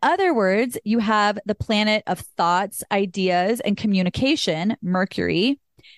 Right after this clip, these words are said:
teaming up with the placement that oversees your life path and your relationship to the outside world, your ascendant, both in Scorpio, which is about transformation,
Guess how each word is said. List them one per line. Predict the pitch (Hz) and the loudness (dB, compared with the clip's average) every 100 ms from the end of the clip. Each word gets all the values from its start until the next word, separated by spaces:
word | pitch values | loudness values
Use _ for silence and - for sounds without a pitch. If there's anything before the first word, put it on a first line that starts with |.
| _ - | _ -4
teaming | 294 285 294 294 - | -2 0 0 -2 0
up | 202 208 - - | 0 0 -4 -6
with | 190 208 - | -2 -2 -2
the | 180 | -6
placement | - 370 349 240 226 | -2 0 0 -2 -2
that | 202 | -2
oversees | 202 196 214 196 170 | 0 -2 -2 -2 0
your | 190 | 0
life | 190 277 - | 0 0 -2
path | 180 - - - | -10 -12 -14 -6
and | 214 208 | -2 0
your | 202 | 2
relationship | 202 208 214 202 185 | 2 0 -2 -4 -4
to | 220 | -4
the | 180 | -2
outside | 175 - 175 185 | -2 -2 -4 -2
world, | 269 135 - - | -2 -2 -6 -2
your | 185 | 0
ascendant, | 196 302 240 165 - - - _ _ _ _ _ _ _ - | 0 0 0 0 -4 -12 -20 _ _ _ _ _ _ _ -2
both | 233 320 | 0 0
in | 339 381 | -2 -4
Scorpio, | - 302 285 214 202 208 320 | -2 0 0 0 0 2 0
which | 359 262 | -2 -2
is | 247 | 0
about | 220 196 | 0 0
transformation, | - 190 214 254 180 180 190 208 | -2 -4 -2 0 0 0 0 -2